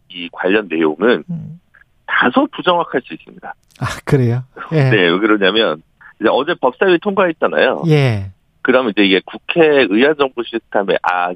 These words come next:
Speaker 1: 어제 새벽까지는 등록이 안 돼 있더라고요.
Speaker 2: 아, 그렇군요.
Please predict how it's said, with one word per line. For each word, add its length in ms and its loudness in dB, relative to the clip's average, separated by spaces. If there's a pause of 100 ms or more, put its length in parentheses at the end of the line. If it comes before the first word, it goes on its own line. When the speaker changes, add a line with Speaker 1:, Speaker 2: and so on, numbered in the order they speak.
(120)
Speaker 1:
어제 500 2
새벽까지는 600 -2
등록이 300 -8
안 80 -10 (100)
돼 80 -14
있더라고요. 520 -18 (280)
Speaker 2:
아, 340 0
그렇군요. 540 -4